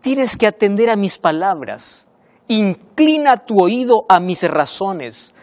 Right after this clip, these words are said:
No se aparten de tus ojos y guárdalas en tu corazón, porque son vida a los que las hallan y medicina para tu cuerpo".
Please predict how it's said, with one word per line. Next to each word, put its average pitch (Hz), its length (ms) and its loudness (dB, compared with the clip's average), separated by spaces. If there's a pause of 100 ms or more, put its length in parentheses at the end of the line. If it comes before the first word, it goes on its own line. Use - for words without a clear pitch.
(140)
No 226 300 0
se - 180 0
aparten 185 1120 0
de 151 280 -2
tus - 340 -4
ojos 151 420 -2 (260)
y 190 140 -2
guárdalas 180 880 0
en 156 240 -2
tu 156 120 -4
corazón, 151 600 0 (260)
porque 170 320 2
son 160 480 -4
vida 247 580 0
a 185 160 6
los 170 280 -2
que 156 180 -4
las 131 320 -2
hallan 214 400 0 (300)
y 220 160 0
medicina 208 1120 0
para 165 340 0
tu 151 120 -8
cuerpo". 175 580 -8